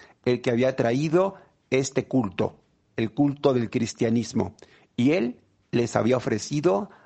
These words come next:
a los indígenas de estas tierras la imagen de la Virgen de Guadalupe en la propia capa perteneciente a Santo Tomás,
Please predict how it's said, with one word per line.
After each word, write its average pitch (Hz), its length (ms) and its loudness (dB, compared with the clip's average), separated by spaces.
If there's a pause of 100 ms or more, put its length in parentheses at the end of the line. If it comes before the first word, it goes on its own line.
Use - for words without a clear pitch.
(220)
a 117 100 0
los 110 420 -2
indígenas 120 760 0
de 123 100 2
estas 123 300 -4
tierras 190 520 0 (300)
la 120 140 2
imagen 165 640 0 (220)
de 117 200 0
la 113 160 2
Virgen 131 440 0
de 110 100 0
Guadalupe 165 760 0 (440)
en 127 180 2
la 113 140 -2
propia 139 380 0
capa - 440 0
perteneciente 135 1080 -2
a 110 160 -2
Santo 104 440 0
Tomás, 107 520 -2